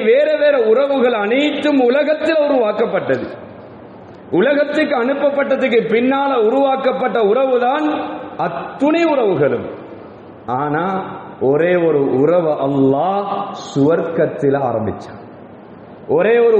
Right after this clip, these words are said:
உறவை அல்லாஹ் சுவர்க்கத்தில் ஸ்டார்ட் பண்ணான். அதுதான் கணவன் மனைவி என்ற உறவு. அல்லாஹ் ஜல்ல ஜலாலும் கணவன் மனைவியாக ஆதம் அலைஹிஸ்ஸலாம் இவர்களை அபுல் பஷர் என்று சொல்லக்கூடிய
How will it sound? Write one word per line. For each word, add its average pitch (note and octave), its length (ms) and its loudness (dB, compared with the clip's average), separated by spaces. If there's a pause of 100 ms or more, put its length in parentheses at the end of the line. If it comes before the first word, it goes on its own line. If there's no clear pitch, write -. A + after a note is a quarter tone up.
உறவை G#3+ 360 2
அல்லாஹ் F#3+ 500 2 (340)
சுவர்க்கத்தில் G3+ 920 0
ஸ்டார்ட் D#3+ 320 -2
பண்ணான். G#2+ 400 -4 (380)
அதுதான் E3 440 0 (280)
கணவன் F3 580 -2 (180)
மனைவி D#3 540 0
என்ற A#2+ 260 0
உறவு. G2 280 -4 (880)
அல்லாஹ் B3 440 0
ஜல்ல B3+ 220 2
ஜலாலும் A#3+ 720 0 (240)
கணவன் D4+ 520 0
மனைவியாக C4 1080 0 (260)
ஆதம் D4+ 340 -2
அலைஹிஸ்ஸலாம் C#4 640 0
இவர்களை A3+ 540 2 (280)
அபுல் A#3+ 460 0
பஷர் C#4+ 300 0
என்று B3+ 140 0
சொல்லக்கூடிய A#3+ 840 0